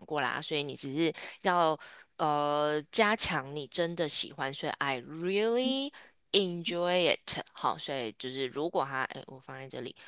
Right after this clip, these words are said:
好，如果是我们的这个肯定句，所以你会在这边拉高，这边拉高。好，但是这里的话呢，好，这里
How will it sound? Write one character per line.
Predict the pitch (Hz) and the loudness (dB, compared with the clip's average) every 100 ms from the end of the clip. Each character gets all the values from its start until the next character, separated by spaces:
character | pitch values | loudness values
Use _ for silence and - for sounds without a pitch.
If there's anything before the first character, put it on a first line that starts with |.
| - | -12
好， | - - | -4 -4
如 | 147 180 | -2 -2
果 | 226 180 | 2 0
是 | 165 190 | 0 -2
我 | 151 | -2
们 | 104 92 | -4 -2
的 | 104 85 92 - - - _ | 2 2 0 -8 -14 -16 _
这 | 262 254 | 6 6
个 | 185 143 | 6 2
肯 | 160 135 | 0 0
定 | 165 156 | -2 0
句， | 160 143 | 0 -2
所 | - 170 | 0 2
以 | 160 | 2
你 | 151 135 | 0 -4
会 | 151 147 | -2 2
在 | 147 135 120 - - _ | 6 6 6 4 -4 _
这 | 240 | 0
边 | 220 170 165 165 175 208 | 4 4 4 2 -4 -4
拉 | 196 131 | 0 2
高， | 139 123 113 104 185 185 | 4 6 6 4 0 0
这 | 240 | 0
边 | 220 156 147 156 156 | 4 4 2 -2 -4
拉 | 147 139 | -4 -2
高。 | 135 143 151 - - - | 0 0 0 -4 -12 -2
好， | 151 135 | 0 2
但 | 269 285 | 2 2
是 | 277 269 | 0 0
这 | 269 | 2
里 | 233 160 - - - | 2 0 -4 -10 -6
的 | - 151 | 0 0
话 | 196 180 | 2 2
呢， | 160 147 139 | 2 2 2
好， | 156 95 - - | 2 2 0 2
这 | 196 | 4
里 | 151 110 | 4 0